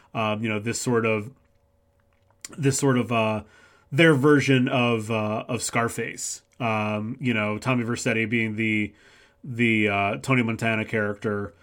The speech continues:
um, it just, uh, you know, doing the, in the, in the cocaine and drug underworld of what is ostensibly Miami in the video games, but obviously Vice City. Um, but the, the use of the soundtrack, the use of the music, you know, the, your ability to listen to it while you're driving or flying a plane that you've just stolen or whatever,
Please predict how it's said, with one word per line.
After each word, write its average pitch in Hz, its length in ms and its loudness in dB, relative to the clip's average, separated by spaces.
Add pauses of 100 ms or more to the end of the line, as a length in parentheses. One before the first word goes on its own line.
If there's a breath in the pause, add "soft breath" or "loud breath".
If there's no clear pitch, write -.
(380 soft breath)
um, 101 720 -2 (260)
it 156 160 -14
just, - 480 -2 (160)
uh, 143 140 -8
you 131 180 0
know, 113 160 0
doing 127 320 2
the, 117 180 0
in 135 180 2
the, 156 140 -2
in 143 60 2
the 123 80 0
cocaine 127 500 2
and 113 120 -2
drug 113 340 -2
underworld 110 640 -2
of 104 280 -4 (380 soft breath)
what 185 140 8
is 127 120 4
ostensibly 120 460 0
Miami 107 460 0
in 101 80 -4
the 104 60 -6
video 104 260 0
games, 101 320 -6
but 101 100 -6
obviously 98 340 -10 (140)
Vice 107 300 -6
City. 95 340 -6 (520 soft breath)
Um, 107 440 -2
but 143 300 -4
the, 127 440 4 (640)
the 135 160 -2
use 160 300 0
of 147 80 0
the 139 60 2
soundtrack, 127 560 0
the 117 80 -4
use 135 220 2
of 131 60 -8
the 120 60 -4
music, 113 540 0
you 120 160 -2
know, 107 160 -4
the, 131 180 -2
your 131 180 -2
ability 123 360 0
to 110 120 -8
listen 117 320 -4
to 117 140 -2
it 113 60 -4
while 113 120 -2
you're 110 100 -2
driving 107 500 -4
or 101 60 -10
flying 107 360 -4
a 104 60 -8
plane 110 240 -6
that 123 80 -10
you've 117 120 -8
just 110 180 -8
stolen 107 300 -4
or 104 80 -6
whatever, 104 380 -4